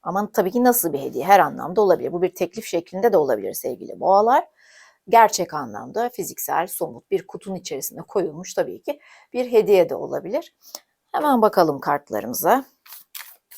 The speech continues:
Boğa burcu için. Boğalar da somut şeyleri sever biliyorsunuz. Kılıç beşlisi.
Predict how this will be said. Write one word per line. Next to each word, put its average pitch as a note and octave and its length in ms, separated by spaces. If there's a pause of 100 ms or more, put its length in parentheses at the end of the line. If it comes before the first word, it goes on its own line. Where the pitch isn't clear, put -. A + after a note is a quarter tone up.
(2250)
Boğa - 300
burcu - 380
için. D3+ 920 (2750)
Boğalar F3 420
da A#3+ 40
somut E3+ 340
şeyleri F3+ 640
sever G3 480
biliyorsunuz. B2 720 (1300)
Kılıç F#3 420
beşlisi. - 600